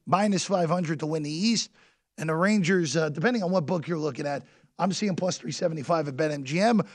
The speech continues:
You go consensus-wise, they're four to one to win the Eastern Conference. Uh, Lightning to win Game six.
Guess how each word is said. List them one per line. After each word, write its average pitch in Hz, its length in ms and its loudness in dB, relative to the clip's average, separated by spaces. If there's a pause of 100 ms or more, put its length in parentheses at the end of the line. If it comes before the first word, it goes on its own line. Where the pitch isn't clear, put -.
(140)
You 196 120 2
go 202 140 6
consensus-wise, 170 960 2
they're 160 100 0
four 180 280 0
to 156 80 2
one 135 400 0 (480)
to 170 140 2
win 156 340 2
the 147 80 -2
Eastern 147 400 -2
Conference. 139 560 0
Uh, 143 100 2
Lightning 175 440 2
to 185 120 0
win 185 260 2
Game 160 240 0
six. - 400 -2